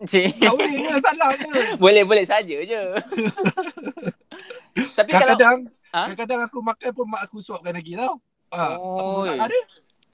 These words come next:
Speaker 1: Tak ada masalah, aku okey je.
Speaker 2: <laughs>
Speaker 1: Tapi macam tua bangka dengan kau, cik, tak ada. <laughs> Bagus, bagus, bagus,
Speaker 2: <laughs>
Speaker 1: bagus.
Speaker 2: Tak
Speaker 1: Tapi,
Speaker 2: ada.
Speaker 1: uh, untuk,
Speaker 2: Ha.
Speaker 1: untuk rekod, umur tahun ni dua puluh,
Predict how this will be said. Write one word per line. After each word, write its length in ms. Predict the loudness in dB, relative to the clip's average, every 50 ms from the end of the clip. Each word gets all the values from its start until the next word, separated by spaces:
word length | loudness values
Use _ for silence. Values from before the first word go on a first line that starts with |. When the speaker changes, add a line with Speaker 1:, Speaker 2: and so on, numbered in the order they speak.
| _ _ _
Speaker 1:
Tak 100 | _ 4
ada 80 | 4 4 4
masalah, 340 | 2 0 0 2 4 4 4 4
aku 140 | 2 0 -2 -2
okey 260 | -2 -6 -8 -8 -4 -2
je. 140 | -2 -2 -2 -6 -8 -10 -12 -18 _ _ _ _ _ _ _
Speaker 2:
<laughs> 100 | 0 6 6 6 8 8 6 6 6 4 0 0 0 -4 -8 -8 -8 _ _ _ -6 0 2
Speaker 1:
Tapi 200 | 2 2 2 2
macam 320 | 2 4 4 6 6 4 4
tua 200 | 6 6 6 8
bangka 460 | 8 8 8 6 4 0 2 4 6 6 6
dengan 180 | 6 4 2 2 2
kau, 100 | 2 2
cik, 220 | 4 4 4 4 4
tak 120 | 4 2
ada. 140 | 2 2 -2 -2 -2 -2 -4 -4 -10 -18 -20
<laughs> 380 | _ _ -18 -18 -18 -14 0 2
Bagus, 180 | 2 2 4 0
bagus, 220 | 0 2 2 2 2
bagus, 260 | 2 0 0 -4 -4 -4
Speaker 2:
<laughs> 40 | -6
Speaker 1:
bagus. 300 | -4 -4 -4 -4 -4 -6 _ _ _ -20 -20 -20 -16
Speaker 2:
Tak 80 | 0 0
Speaker 1:
Tapi, 160 | 0 0 0
Speaker 2:
ada. 180 | -6 -8 -8 0
Speaker 1:
uh, 320 | 2 2 2 2 0 -2 -6 -8
untuk, 500 | _ -8 -8 -6 -4 -2 -2 -2 -2 -4 -4
Speaker 2:
Ha. 100 | -4 -4 -6 -6 -8 _ _ _
Speaker 1:
untuk 220 | -10 -6 -4 -2
rekod, 360 | -2 -2 -4 -4 -2 -4 -4 -4 _
umur 300 | _ -10 -8 -6 -6 -4 -4 -2 -2 -2 -2 -4 -4
tahun 220 | -2 -2 -2 -2
ni 100 | -2 -8 -8
dua 140 | -8 -8 -8
puluh, 680 | -8 -8 -8 -6 -6 -6 -6 -8 -8 -8 -8 -8